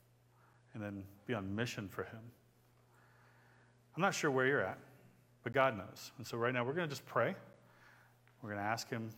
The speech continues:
to intervene on our behalf, whatever it is that we need to know, we need to hear, we need to walk away with. Um, and then the worship team will come up in the midst of that. So let's pray. Father, oh, we thank you for who Jesus is.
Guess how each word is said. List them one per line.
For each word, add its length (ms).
to 100
intervene 460
on 120
our 100
behalf, 640
whatever 340
it 60
is 140
that 120
we 140
need 220
to 100
know, 320
we 140
need 160
to 80
hear, 320
we 100
need 140
to 80
walk 240
away 240
with. 280
Um, 300
and 80
then 80
the 80
worship 320
team 180
will 80
come 160
up 160
in 80
the 60
midst 260
of 60
that. 200
So 180
let's 160
pray. 160
Father, 380
oh, 180
we 140
thank 340
you 140
for 360
who 200
Jesus 520
is. 460